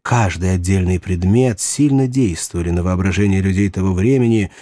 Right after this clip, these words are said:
твёрдо веривших в таинственную науку чёрной магии. Впечатление это усиливалось благодаря наружности и манерам самого учёного, который, сидя в огромном кресле, был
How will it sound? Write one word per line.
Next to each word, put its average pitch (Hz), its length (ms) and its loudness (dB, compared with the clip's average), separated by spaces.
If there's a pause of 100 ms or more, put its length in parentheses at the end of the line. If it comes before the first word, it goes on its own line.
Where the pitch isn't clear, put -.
(140)
твёрдо 156 460 0
веривших 104 640 -2
в - 40 -18
таинственную 95 880 -2
науку 80 480 -4
чёрной 87 380 -2
магии. 76 640 -4 (760)
Впечатление 185 760 0
это 90 360 -4 (320)
усиливалось 196 640 2
благодаря 160 420 0
наружности 170 760 0
и 160 120 0
манерам 143 560 4
самого 135 440 -2
учёного, 85 840 -2 (320)
который, 92 360 0
сидя 101 320 0
в - 20 0
огромном 101 420 0
кресле, 139 580 0
был 123 440 2